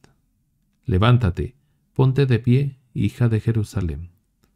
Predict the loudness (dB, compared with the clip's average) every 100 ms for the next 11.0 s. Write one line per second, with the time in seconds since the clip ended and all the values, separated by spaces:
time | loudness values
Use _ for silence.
0 | _ _ _ _ _ _ _ _ _ _
1 | _ _ -2 -2 0 0 2 2 0 0
2 | 0 0 0 0 0 -2 0 0 0 0
3 | 0 0 0 0 0 2 2 0 -2 -6
4 | _ 0 2 2 0 0 0 0 2 0
5 | 0 0 0 0 0 -2 -2 -2 -2 -2
6 | -2 -2 -2 -4 -8 -2 0 2 0 -2
7 | -2 -2 -2 -4 -8 _ _ _ _ _
8 | _ 0 0 2 2 2 0 2 0 0
9 | -2 -2 -2 -6 -14 _ _ _ -16 -10
10 | -4 0 0 0 0 0 0 0 -2 -8